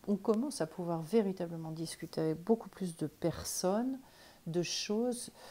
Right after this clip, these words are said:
Euh, si on en avait discuté il y a vingt ans, on finissait à l-, à, à, à l'hôpital psychiatrique. Donc, euh, je crois qu'il y a ces expériences-là, elles se sont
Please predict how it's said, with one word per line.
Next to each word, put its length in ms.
Euh, 320
si 180
on 60
en 100
avait 200
discuté 400
il 60
y 40
a 60
vingt 320
ans, 140
on 40
finissait 440
à 20
l-, 180
à, 120
à, 280
à 20
l'hôpital 360
psychiatrique. 680
Donc, 260
euh, 80
je 120
crois 220
qu'il 240
y 20
a 240
ces 300
expériences-là, 800
elles 80
se 180
sont 260